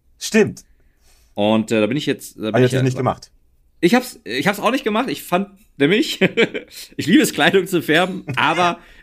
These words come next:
Speaker 2: die Optionen an Kleiderfarben, die es dann gab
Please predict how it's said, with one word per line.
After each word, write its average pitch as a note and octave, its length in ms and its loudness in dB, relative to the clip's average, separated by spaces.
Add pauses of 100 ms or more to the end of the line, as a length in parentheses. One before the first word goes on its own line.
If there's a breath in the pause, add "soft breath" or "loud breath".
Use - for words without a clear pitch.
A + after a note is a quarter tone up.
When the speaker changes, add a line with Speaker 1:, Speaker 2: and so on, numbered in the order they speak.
Speaker 2:
die C3 220 0
Optionen D#3 720 2
an - 180 -2
Kleiderfarben, D#3+ 1900 0
die E3+ 80 -2
es G3 120 -6
dann E3+ 160 0
gab D#3 380 0